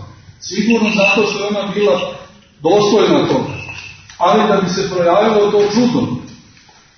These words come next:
Dakle, jedno od mnogobrojnih čuda koje nam praslikuju samo najveće čuda, to je vaskrsenje Gospoda našega Isusa Hrista iz mrtvih.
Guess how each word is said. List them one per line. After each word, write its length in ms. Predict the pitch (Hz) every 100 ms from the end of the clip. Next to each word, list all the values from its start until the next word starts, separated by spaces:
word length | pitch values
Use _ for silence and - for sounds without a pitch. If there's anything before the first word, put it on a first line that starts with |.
| _ _ _ - _ _ _ - - - - - _ _ _
Dakle, 200 | 120 117
jedno 260 | 143 196 214
od 120 | 202
mnogobrojnih 760 | - 214 - 208 202 202 190 185
čuda 580 | 214 202 185 170 - - - - -
koje 200 | 190 202
nam 240 | 196 180
praslikuju 840 | 170 185 - 233 233 214 208 202 190
samo 320 | 175 202 214
najveće 640 | 208 208 208 208 202 175 196
čuda, 320 | 208 208 170
to 140 | 196
je 120 | 196
vaskrsenje 640 | 180 175 156 165 175 190 190 170
Gospoda 320 | 180 170 165 175
našega 340 | 170 156 151 143 - - - - -
Isusa 340 | 175 - - 151 156
Hrista 300 | 180 190 175
iz 120 | 156
mrtvih. 340 | 147 - -